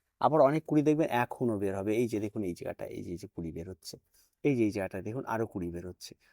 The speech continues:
তো তাই পুরো মার্চ মাস জুড়ে এই গাছে ফুল পাবেন। এই গাছে একটা লট ফুল হয়ে গেলে আবার একটু খাবার প্রয়োগ করতে হবে, যে খাবারটিকে আমরা বলি মিক্স খাবার,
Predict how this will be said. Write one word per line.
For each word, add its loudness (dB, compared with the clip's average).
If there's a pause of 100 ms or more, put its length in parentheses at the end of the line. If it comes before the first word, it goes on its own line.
(120)
তো 4 (260)
তাই 8
পুরো 2
মার্চ 4
মাস 2
জুড়ে 4
এই 6
গাছে 0
ফুল -2
পাবেন। 2 (380)
এই 4
গাছে 8
একটা 6
লট 6
ফুল 2
হয়ে 6
গেলে 6 (100)
আবার 4
একটু -2
খাবার 2
প্রয়োগ 0
করতে 0
হবে, 0 (320)
যে 4
খাবারটিকে 2
আমরা 4
বলি 4
মিক্স 2
খাবার, 4